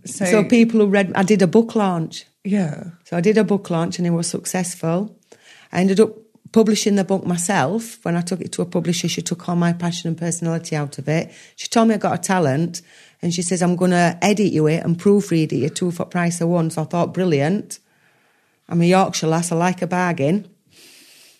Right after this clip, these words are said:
Speaker 2: <laughs> I say, "You buy one, you get one free." <laughs>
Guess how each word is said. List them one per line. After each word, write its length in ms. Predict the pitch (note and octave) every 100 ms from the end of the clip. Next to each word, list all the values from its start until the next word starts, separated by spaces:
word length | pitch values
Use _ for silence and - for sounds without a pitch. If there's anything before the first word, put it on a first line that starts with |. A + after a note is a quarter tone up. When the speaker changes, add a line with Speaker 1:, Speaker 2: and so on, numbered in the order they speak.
| - -
Speaker 2:
<laughs> 100 | - E4 D#4 - - - - - -
I 40 | G3+
say, 140 | G3+
"You 100 | F#3+
buy 240 | F3 F3 F3
one, 160 | F#3
you 80 | F#3+
get 220 | F#3 F#3+
one 220 | G3 A3+ A3+
free." 380 | B3+ C4 E4
<laughs> 1500 | B3+ - A#3 A#3 A3 F#3+ A3+ A3 D#3 G#2 F3+ - - - F3